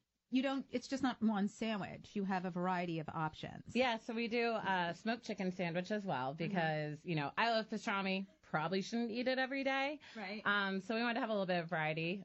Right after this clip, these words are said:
Speaker 2: Um,
Speaker 1: Mm-hmm.
Speaker 2: so we do our smoked chicken, and then we do a smoked portobello mushroom that is actually marinated in kind of the same flavors as the pastrami.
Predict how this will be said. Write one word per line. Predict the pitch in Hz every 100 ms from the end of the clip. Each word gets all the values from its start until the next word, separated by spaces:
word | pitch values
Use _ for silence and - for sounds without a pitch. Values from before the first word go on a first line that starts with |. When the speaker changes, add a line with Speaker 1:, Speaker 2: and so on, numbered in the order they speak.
| -
Speaker 2:
Um, | 170
Speaker 1:
Mm-hmm. | 165 160 156 151 160 - _ _
Speaker 2:
so | 196
we | 190
do |
our | 190 185
smoked | 185 247 240
chicken, | 233 220 214
and | 214 196
then | 196 196
we | 196
do | 202 196 196 196
a | 175 170
smoked | 160 214 202 -
portobello | 214 185 170 160
mushroom | 156 156 135 120 127
that | 151 151 -
is | 156 160
actually | 160 - 165
marinated | 156 160 156 151 156 147
in | 156 147
kind | 170 156
of | 143
the | 156
same | 160 147
flavors | 151 151 185 208 247
as | 214
the | 240
pastrami. | 247 277 - 277 277 294